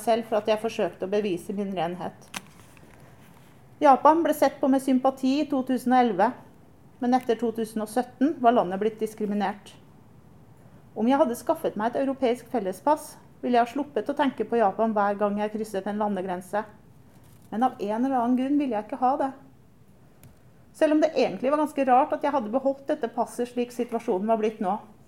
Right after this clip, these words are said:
Bagasjen jeg hadde sjekket inn i New York, var ikke kommet fram til Berlin. Jeg gikk til skranken og fylte ut nødvendig informasjon om koffertens farge og størrelse, og samt adressen min i Berlin, da jeg tenkte, «Shit!»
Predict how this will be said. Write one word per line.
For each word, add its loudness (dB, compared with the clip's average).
Bagasjen 2
jeg -4
hadde -2
sjekket -4
inn -4
i -4
New -2
York, 0
var 0
ikke -10
kommet -4
fram -8
til -10
Berlin. -6
Jeg 2
gikk -8
til -4
skranken -2
og -4
fylte -4
ut -4
nødvendig -2
informasjon -4
om -6
koffertens -8
farge 2
og -2
størrelse, -2
og 0
samt -4
adressen -4
min -4
i -8
Berlin, 0
da 0
jeg -4
tenkte, -8
«Shit!» -18